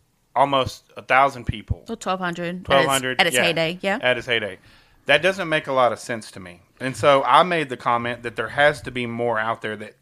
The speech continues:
Speaker 1: that researchers and archaeologists and people haven't found.
Speaker 2: So, but the thing with that you have to remember is that there was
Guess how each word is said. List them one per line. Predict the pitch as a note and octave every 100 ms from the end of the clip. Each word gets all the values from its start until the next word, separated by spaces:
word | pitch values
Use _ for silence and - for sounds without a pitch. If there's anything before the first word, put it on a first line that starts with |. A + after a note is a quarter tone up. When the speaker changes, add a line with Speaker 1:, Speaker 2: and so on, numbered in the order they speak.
| _
Speaker 1:
that | A#2 A2+ - - - _ -
researchers | C3 C3 C#3 B2+ B2+ B2 A#2
and | A2+ A2+ A2 -
archaeologists | A#2+ B2 A#2+ A#2+ A2+ A2
and | A2+
people | A2+ A2 G#2
haven't | A#2+ A2+ G#2+
found. | - A2 G2+ E2+ - - - - _ _
Speaker 2:
So, | - - B3+ A#3
but | G#3 A#3 A#3
the |
thing | - C4+ C4+ A3+
with | G#3+ G#3+
that | G#3 G#3 G3
you | G#3+
have | G3 -
to | G3+
remember | F#3 F#3 F#3 F3+ -
is | G3 F#3 -
that | F3+ E3 D#3+ F3+
there | F3 E3+
was | E3+ F#3 F3+ F3+ E3+ -